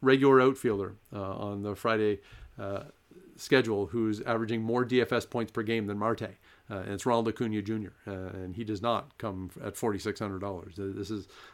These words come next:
uh, the pricing is much more favorable there for, uh, for Marte. So, uh, something to keep in mind, as I talked about before, uh, he's hitting three sixty, uh, and it seems he's hitting, he's quietly hitting three sixty.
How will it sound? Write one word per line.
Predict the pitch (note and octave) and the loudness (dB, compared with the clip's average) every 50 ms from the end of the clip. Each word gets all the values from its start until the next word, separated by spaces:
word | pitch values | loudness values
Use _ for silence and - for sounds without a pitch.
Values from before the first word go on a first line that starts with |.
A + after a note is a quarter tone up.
| _ _ | _ _
uh, | - G2 F#2+ F#2 | -14 -12 -10 -10
the | F2+ G2 G#2 | -10 -10 -4
pricing | - - C3 A#2 - - G#2 F#2+ | 0 2 2 2 0 -2 -6 -6
is | F#2 F#2 F2+ E2+ - - - - - _ _ _ _ - - - - | -6 -8 -8 -10 -14 -18 -20 -20 -20 _ _ _ _ -20 -20 -16 -10
much | C3+ B2+ C#3 C3+ - | 0 2 2 2 4
more | - B2+ A#2 | 2 0 2
favorable | - - B2 A2+ G2+ G#2 F#2+ F#2+ F#2+ | 2 2 2 2 0 -2 -4 -6 -8
there | F2+ G2 F#2+ F#2 | -6 -6 -6 -6
for, | - - G2 F#2+ F#2 - - - - - _ _ _ | -6 -6 -8 -8 -8 -12 -18 -20 -20 -20 _ _ _
uh, | G2+ G2 F#2 F#2 F#2 | -10 -10 -10 -10 -12
for | - - A2 | -8 -6 -6
Marte. | G2 G2 G2 G2+ F#2+ - G2 G2+ - | -4 -2 -4 -4 -6 -8 -10 -12 -12
So, | - - A2+ G2+ F#2 F#2 - _ - - _ _ _ _ G#2 | -8 -6 -4 -4 -4 -6 -12 _ -20 -20 _ _ _ _ -16
uh, | G2 F#2 G2 - - _ | -14 -14 -14 -16 -18 _
something | - - D3 C3+ C3 B2+ | 0 0 2 2 2 2
to | A#2 A2+ | 0 -2
keep | - - B2+ - | 0 -2 -2 -2
in | A#2 G#2+ | -2 -2
mind, | G#2+ A2 G#2+ G#2 G2 F#2+ | -2 -2 -2 -2 -4 -6
as | F#2+ F#2+ | -6 -6
I | G2 F#2 | -6 -2
talked | - A#2+ G#2+ - - | -2 -2 -2 -2 -2
about | G#2+ G#2 G2+ G2 G#2+ | -4 -4 -4 -4 -6
before, | G#2 - A#2 A2+ G#2 G2 | -6 -4 -2 -2 -2 -2
uh, | F#2+ F#2 F#2 | -2 -4 -6
he's | F#2+ G2 G2 F2+ G#2 | -6 -8 -8 -8 -8
hitting | A2 G#2 G2 | -8 -8 -8
three | F#2 - A#2+ G#2+ G2 | -6 -4 -4 -4 -2
sixty, | - B2+ A2+ - - - F#2 F2 - - - - - _ - | -2 -2 -2 -2 -6 -8 -10 -12 -14 -18 -20 -20 -20 _ -10
uh, | G#2+ F#2+ F#2 - - | -10 -8 -8 -10 -10
and | A2 G2 F#2+ G2 | -10 -8 -8 -8
it | F#2+ - - | -8 -6 -4
seems | B2+ A#2 G2+ F#2 | -4 -4 -4 -4
he's | A2+ G#2 F2+ - | -8 -8 -6 -6
hitting, | A#2+ G#2+ G2 F#2+ E2+ - _ _ _ - | -6 -6 -6 -8 -12 -14 _ _ _ -8
he's | A2+ A2+ A2 A2+ G#2+ A2 - | -8 -6 -6 -6 -6 -8 -8
quietly | - - C#3 B2+ A#2+ G#2+ G2+ G2 F#2 | 0 4 4 4 4 2 -2 -6 -8
hitting | D#2+ G2+ F#2 F2+ E2+ | -8 -8 -10 -10 -12
three | D#2 - G2+ F#2 | -10 -8 -8 -8
sixty. | - - - - - - - | -8 -10 -12 -12 -12 -16 -18